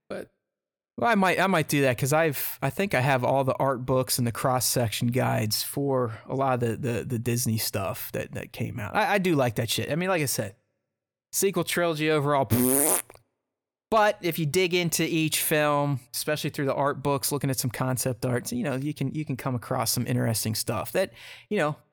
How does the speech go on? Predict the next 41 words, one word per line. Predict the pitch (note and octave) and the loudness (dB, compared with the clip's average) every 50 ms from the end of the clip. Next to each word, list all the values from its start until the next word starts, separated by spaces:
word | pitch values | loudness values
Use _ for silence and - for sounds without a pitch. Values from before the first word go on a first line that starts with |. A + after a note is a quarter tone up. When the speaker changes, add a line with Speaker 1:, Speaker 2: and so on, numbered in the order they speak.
| _ _ _ | _ _ _
Speaker 2:
may | C3 C#3+ D#3 D#3+ | 0 0 2 2
make | D#3+ D#3+ D#3+ D#3 - | 2 2 0 0 0
you | E3 | 0
even | E3+ D3 C#3 C#3 | 2 2 2 2
angrier. | E3 G3 F3+ C3+ B2+ A#2+ A#2+ | 0 0 0 0 0 0 0
Like, | A#2+ A#2+ B2 | -2 -2 -2
"Well, | A2+ B2 | 0 0
why | - - D4+ D4 | 2 4 4 2
the | - | 2
fuck | - D4 C#4 C#4 - | 2 2 0 0 0
didn't | - C4 A#3 | 0 0 2
they | - A3+ | 2 2
use | A3 G3+ A3+ C#4 D4+ G#3 C#3 | 4 4 2 2 2 0 0
it?" | A#2 | 0
<laughs> | C#3 D3 D#3+ - - - F3 | 0 0 2 2 2 2 2
So, | D3+ C#3 - F#3+ C#3 E3 - F3 F3 - - A#3+ A#3 G3+ - - - A3+ G#3+ - - - - - - - - - - - | 2 2 2 0 2 2 2 2 2 2 2 2 2 2 0 0 -2 -2 -2 -4 -8 -12 -14 -14 -14 -18 -20 -20 -6 -2
I | E3+ | 0
know | F#3 G#3+ G3+ | 0 2 2
that's | G3 F3 - | 2 2 4
how | F3 E3+ F3+ | 4 6 6
I | G3 G3 | 4 4
felt | - F#3 E3+ E3 | 4 4 4 6
after | D#3+ D3+ - D3 | 4 4 2 0
seeing | - - E3+ D#3+ D3+ | 2 2 2 2 2
some | - D#3+ D#3 C#3+ | 0 0 0 2
of | C#3 C#3 C#3 C#3 | 2 0 0 2
the, | C#3 C3 | 2 2
the, | B2+ A#2+ | 2 2
the | - B2+ B2 | 0 0 -2
Trevorrow | A#2 - - E3+ F#3 F3 D3+ C3+ C3 B2+ - | 0 0 0 2 2 2 2 2 2 2 0
screens, | - - - C#3 C3 B2+ B2+ C3+ C#3 | -2 -4 -4 -2 0 0 0 0 -2
and | C3+ B2+ | -2 -2
at | - | -2
least, | C3+ C3+ B2+ - | -2 -2 0 0
like, | C3+ C3 - | -2 -2 -2
"Hey, | G3+ A3+ A#3 | -2 -2 -2
you | A3+ G#3+ A3 | 0 0 -2
know | A3 G#3 | 0 0
what? | G3 G3+ G#3 F3 | 0 0 0 0
I | E3 | -2
mean, | E3+ E3+ E3 D3+ | -2 -4 -6 -6